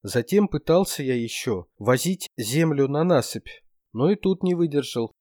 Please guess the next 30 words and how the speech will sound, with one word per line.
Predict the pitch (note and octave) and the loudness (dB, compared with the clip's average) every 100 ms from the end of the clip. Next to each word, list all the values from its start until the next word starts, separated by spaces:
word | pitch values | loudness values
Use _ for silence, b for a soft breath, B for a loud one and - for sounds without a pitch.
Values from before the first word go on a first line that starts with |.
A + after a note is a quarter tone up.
| _ _ | _ _
не | - G#2+ | -10 -2
говоря | B2+ D3 E3+ | 2 6 6
уже | D#3 D#3 | 6 4
о | D3+ | 2
том, | F#3 F3+ A2+ | 2 2 0
что | - B2+ | -8 -10
тачки | - D3 - B2+ | -2 -2 -2 -10
с | |
землей, | A2 A#2+ B2 B2+ E3 B2 _ _ _ | -6 -4 -2 0 0 -2 _ _ _
кои | A#2+ B2+ | -2 -2
пробовал | B2 C3+ C3 B2 A2 G#2 | 0 -2 -2 -2 -4 -2
я | A2 | -2
таскать, | - G#2 - B2+ C#3 - _ - | -2 -6 -6 -4 -4 -8 _ -6
весом | A#2+ F3+ - B2 | 0 2 2 0
до | B2 | -2
двадцати | C3 D3 - - E3 | 0 -2 -4 -8 -8
пяти | D#3 - D3+ | -8 -8 -10
пудов | - B2+ D3+ A2+ | -6 -2 -2 -2
груза | A#2+ F3+ D3+ G#2 - - | -2 -2 -2 -4 -6 -8
вываливались | G#2+ E3+ D#3+ E3+ E3 C#3 A#2+ - C3 | -2 2 4 4 2 0 -2 -6 -6
у | |
меня | B2 B2 B2 A2 | -4 0 0 -2
из | A2 | -2
рук. | B2+ B2 - _ _ _ _ - | -2 -2 -8 _ _ _ _ -4
Рабочие, | A2 C3+ G3+ G#3 C#3 G2+ F#2 _ | -2 4 4 4 -4 -4 -8 _
все | - D#3 | -4 -2
пришлые | F3+ D3+ E3+ - F3 | -2 -2 -4 -2 -4
крестьяне | - D#3+ D#3 - C#3 D#3 D3+ | -4 -6 -6 -2 0 0 -2
из | C#3+ C#3+ | -6 -2
России, | D3+ D3+ - - A#2 G#2+ F2+ | 0 0 -6 -8 -6 -6 -10